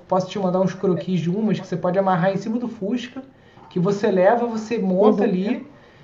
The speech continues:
Speaker 1: e naquela barraquinha de bambu você pode primeiro tá levando produtos daí, então se você tem manga, você pode fazer um chutney de manga, é, tá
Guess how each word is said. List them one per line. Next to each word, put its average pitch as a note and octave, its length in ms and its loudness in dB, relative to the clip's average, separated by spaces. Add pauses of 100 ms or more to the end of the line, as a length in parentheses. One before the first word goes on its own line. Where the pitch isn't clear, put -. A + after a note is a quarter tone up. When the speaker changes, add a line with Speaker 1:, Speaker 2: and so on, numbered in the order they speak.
(280)
Speaker 1:
e G3+ 840 0
naquela F#3+ 300 2
barraquinha G#3+ 420 0
de F#3+ 100 2
bambu F#3+ 300 2
você A3 260 -4
pode G#3+ 260 -2
primeiro F3+ 580 -2 (280)
tá F3 100 2
levando F#3 320 2
produtos F3 500 0
daí, F3 300 2
então F#3 200 -2
se F3+ 120 -6
você F#3 200 -4
tem F#3+ 200 -2
manga, F3 420 0
você E3 120 -4
pode E3+ 180 -6
fazer E3+ 180 -4
um F3 80 0
chutney E3+ 480 -2
de D#3+ 100 -2
manga, D3+ 640 -4 (420)
é, D3 320 -4
tá C4 520 4